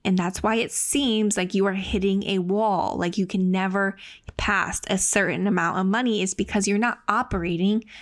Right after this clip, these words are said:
from where you wanna be. So this is the work. This is the work. So if you can get super clear on who this person is, what are they thinking like, um, what are the decisions that they would make with their money?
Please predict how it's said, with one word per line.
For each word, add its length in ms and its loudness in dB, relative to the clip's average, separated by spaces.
from 180 0
where 140 -2
you 180 0
wanna 340 2
be. 340 -4
So 220 0
this 240 2
is 120 0
the 120 0
work. 500 -2
This 600 0
is 400 0
the 100 0
work. 400 -2
So 180 0
if 140 0
you 120 2
can 100 0
get 120 -2
super 300 0
clear 240 2
on 100 2
who 220 2
this 160 0
person 360 0
is, 320 2
what 340 2
are 80 0
they 180 2
thinking 420 0
like, 480 2
um, 280 2
what 240 0
are 20 2
the 100 2
decisions 480 0
that 140 -2
they 140 0
would 160 2
make 180 0
with 140 -6
their 160 0
money? 440 2